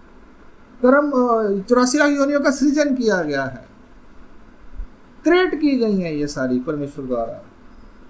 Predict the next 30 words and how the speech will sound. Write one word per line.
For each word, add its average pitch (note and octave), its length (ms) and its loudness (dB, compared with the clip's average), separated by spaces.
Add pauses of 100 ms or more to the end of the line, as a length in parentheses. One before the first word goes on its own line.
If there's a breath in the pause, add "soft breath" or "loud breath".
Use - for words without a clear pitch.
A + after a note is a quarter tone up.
(640)
इसलिए C#4+ 560 4
हमारे A3+ 400 2
पास F4 240 4
जो D4+ 260 0
knowledge G#3+ 440 2
आई F#3 200 2
है, G#3 340 0 (380)
वो D#4 200 6
सृजित, E4+ 540 2
जो D#4+ 200 0
जिनका D4 280 2
सृजन D#4+ 440 2
हुआ D#4+ 220 4
है, E4+ 60 0
उसके E4 280 -2
बारे C4+ 260 2
में A#3 120 -2
आई F3 180 -2
है। C#3+ 260 -10 (1200)
जिनका D4 260 6
सृजन D#4+ 460 2
नहीं C4 280 4
किया A#3+ 340 2
गया, D3 360 -2 (340)
जीव C4 380 4
का D4+ 100 4
सृजन C#4+ 380 2
नहीं C4 280 4
किया F3+ 320 -2
गया, C3 320 -4